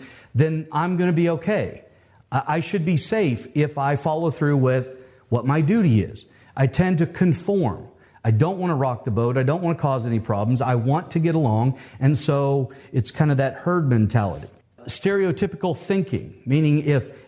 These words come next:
if this is what they're saying, then it must be true. If my friends to the left and the right think it, then I must be crazy if I don't think it. So I'm going to think the way everyone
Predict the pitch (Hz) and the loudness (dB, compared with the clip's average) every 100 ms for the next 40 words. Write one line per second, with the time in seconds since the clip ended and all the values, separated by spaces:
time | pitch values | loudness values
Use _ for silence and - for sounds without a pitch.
0 | - 120 151 196 202 170 190 170 170 - | 0 0 2 -2 -4 -2 -2 -2 -4 -2
1 | 175 175 180 147 127 139 143 - 151 135 | 0 0 0 2 0 0 0 0 -2 0
2 | - 180 185 180 170 - - - _ 127 | 0 0 2 2 0 -6 -20 -20 _ -2
3 | 117 131 120 165 160 151 - 139 143 139 | 0 0 0 0 0 0 0 0 2 0
4 | - 135 139 165 170 - 165 165 156 123 | 0 2 2 0 -4 -2 0 0 0 2
5 | 131 147 147 143 - - _ - 104 - | 2 2 2 0 -4 -16 _ -18 -18 -4
6 | 127 110 151 139 139 151 151 170 165 196 | 0 2 0 0 0 0 -2 0 -2 -2
7 | - 117 131 - 139 127 120 139 185 165 | 0 0 0 -2 0 2 4 2 0 0
8 | 151 - 139 110 127 135 127 127 120 127 | 0 0 -2 0 0 2 2 2 2 2
9 | 127 | 2